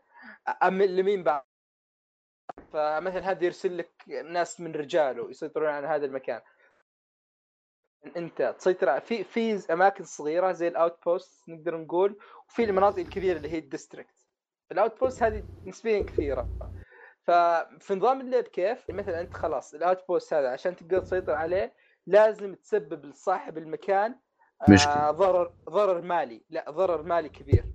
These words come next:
Speaker 1: يعني، تخليه مثلًا يت-، لدرجة إنه يوقف العمل حقه.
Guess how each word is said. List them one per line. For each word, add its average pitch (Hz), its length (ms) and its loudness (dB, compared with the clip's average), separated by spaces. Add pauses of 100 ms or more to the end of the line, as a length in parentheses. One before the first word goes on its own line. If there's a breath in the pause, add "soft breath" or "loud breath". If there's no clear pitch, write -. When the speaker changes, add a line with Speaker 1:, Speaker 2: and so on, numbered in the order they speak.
(160)
Speaker 1:
يعني، - 240 6
تخليه 175 260 -2
مثلًا 170 260 -6 (180)
يت-، 117 260 -18
لدرجة 165 580 -2
إنه 180 100 -2
يوقف 175 380 2
العمل 143 360 -6
حقه. 127 360 -18